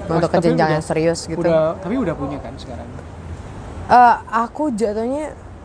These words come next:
Speaker 1: aku juga lagi sibuk syuting dan
Speaker 2: Hmm.
Speaker 1: semacamnya. Sebenarnya itu juga nggak bisa dijadiin alasan sih, tapi
Speaker 2: Hmm.
Speaker 1: aku emang lebih nyari yang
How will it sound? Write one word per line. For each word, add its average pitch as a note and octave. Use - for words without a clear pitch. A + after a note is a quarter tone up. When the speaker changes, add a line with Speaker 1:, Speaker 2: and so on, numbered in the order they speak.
Speaker 1:
aku G#3
juga A3+
lagi G#3+
sibuk F#3
syuting F#3
dan F3
Speaker 2:
Hmm. C#3
Speaker 1:
semacamnya. E3+
Sebenarnya G3
itu A3
juga A3+
nggak B3+
bisa F#3+
dijadiin E3
alasan F#3
sih, F#3
tapi -
Speaker 2:
Hmm. -
Speaker 1:
aku C4
emang G#3+
lebih F3+
nyari F#3
yang F3